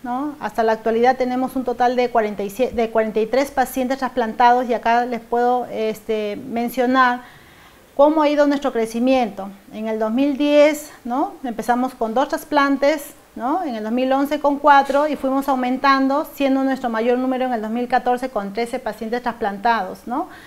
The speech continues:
Bueno, y ahora hasta el dos mil quince, el año pasado, ha sido ocho, y actualmente, bueno, ya tenemos dos pacientes trasplantados en el dos mil dieciséis, ¿no? Y sobre todo el último que ha sido una, un doble trasplante que ha sido de corazón riñón.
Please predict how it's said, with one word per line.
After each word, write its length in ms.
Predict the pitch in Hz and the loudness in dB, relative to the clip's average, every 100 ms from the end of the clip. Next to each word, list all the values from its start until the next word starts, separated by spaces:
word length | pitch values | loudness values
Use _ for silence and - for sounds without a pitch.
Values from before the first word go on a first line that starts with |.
| - - | -14 -4
Bueno, 220 | 254 254 | 0 2
y 100 | 220 | 4
ahora 260 | 214 247 269 | 6 6 4
hasta 160 | 269 | 0
el 60 | 240 | 0
dos 100 | 220 | 0
mil 220 | 262 262 | 0 -2
quince, 400 | 285 285 285 285 | 0 0 0 0
el 60 | 247 | -2
año 180 | 254 | -2
pasado, 480 | 254 254 - 262 254 | -2 -2 4 6 6
ha 60 | 262 | 4
sido 280 | 262 240 254 | 2 4 4
ocho, 360 | 277 269 294 | 2 0 0
y 120 | 285 220 | 0 0
actualmente, 460 | 214 233 240 247 | 0 0 0 0
bueno, 200 | 233 220 | 0 0
ya 120 | 214 | -2
tenemos 320 | 220 240 247 226 | -2 -2 -2 -2
dos 160 | 277 | -4
pacientes 400 | 285 277 277 277 | -4 -4 -2 -2
trasplantados 600 | 277 277 269 262 262 254 | -4 -4 -2 2 2 2
en 100 | 254 220 | -2 -4
el 80 | |
dos 120 | 208 214 | -6 -4
mil 180 | 247 | -4
dieciséis, 680 | 247 240 233 269 254 262 - - _ | -4 -8 -4 0 0 -2 -8 -20 _
¿no? 300 | 226 262 359 | -6 -2 -2
Y 40 | 320 | -2
sobre 220 | 247 220 | -2 -4
todo 240 | 220 240 247 | 0 0 2
el 120 | 247 | 0
último 360 | 254 254 247 240 | -2 -2 -4 -2
que 80 | |
ha 60 | 233 | -4
sido 500 | 233 240 240 240 233 - - - - - - - - | -2 0 2 2 0 -8 -20 -20 -20 -20 -20 -20 -8
una, 300 | 233 254 254 | -4 0 0
un 260 | 247 269 254 | 2 2 6
doble 280 | 254 262 | 4 4
trasplante 480 | 262 254 254 240 240 | 0 0 2 2 0
que 100 | 240 | -2
ha 40 | 233 | -4
sido 260 | 247 233 | -2 0
de 80 | 233 | 0
corazón 440 | 233 196 196 220 | 0 -2 -4 -4
riñón. 300 | 214 190 160 | -4 -4 -8